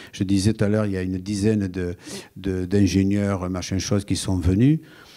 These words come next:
Moi, j'ai connu Emmaüs à travers un camp de jeunes. J'ai tout largué, je me suis investi, enfin, bon, bref. Voilà, donc moi, mon objectif, c'est d'ouvrir au maximum le village, que le maximum de gens viennent, et peut-être que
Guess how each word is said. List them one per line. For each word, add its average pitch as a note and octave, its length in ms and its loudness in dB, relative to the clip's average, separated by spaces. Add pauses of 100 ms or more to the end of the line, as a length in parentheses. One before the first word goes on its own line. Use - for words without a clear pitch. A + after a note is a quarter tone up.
(1000)
Moi, C#3 340 4
j'ai A2+ 160 2
connu A2 380 0
Emmaüs G#2 520 2
à - 60 -2
travers G2+ 420 0
un G2 120 0
camp G2 160 -2
de F#2+ 160 -2
jeunes. C3 420 0
J'ai F#2+ 140 -8
tout A#2 200 0
largué, F#2+ 440 0
je F#2+ 120 -4
me F#2 120 0
suis - 180 -4
investi, F#2+ 540 0
enfin, F2 180 -6
bon, E2 160 -2
bref. C#3 300 2 (1600)
Voilà, F#2+ 320 -6
donc F#2 180 -6
moi, A2 240 4
mon A#2+ 220 4
objectif, G#2 500 -2
c'est G2 180 -6
d'ouvrir A2 440 -4
au G2 60 0
maximum G#2 600 2
le F#2+ 80 2
village, G#2 480 0
que - 80 -6
le F#2 140 -2
maximum A2 560 0
de G2+ 100 0
gens F#2 220 -4
viennent, G#2+ 320 -2
et G2+ 40 -2
peut-être - 540 0
que F#2 380 -2